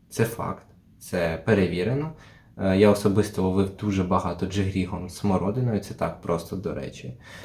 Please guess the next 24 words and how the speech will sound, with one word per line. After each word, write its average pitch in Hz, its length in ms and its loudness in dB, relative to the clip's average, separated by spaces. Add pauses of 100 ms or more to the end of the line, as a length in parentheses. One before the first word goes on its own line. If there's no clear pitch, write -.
(120)
але 95 1200 6 (300)
факт, 135 340 -6 (240)
Фанатік. 98 440 -2
Е, - 60 -20 (360)
або 127 480 6
Берег. 101 480 4
В 104 120 -8
Березі 120 400 8
Фанатік, 98 720 0
е, 85 320 0
теж 95 360 0
дуже 104 340 4
вигідно 87 520 -2
купувати. - 640 -6 (640)
Е, 98 360 8
якщо 139 880 4
мета 107 680 4
все - 220 2
ж - 100 -6
таки - 440 -4
треба 107 280 4
Дніпро 98 400 2
свинець, 90 500 -6
треба 90 440 -2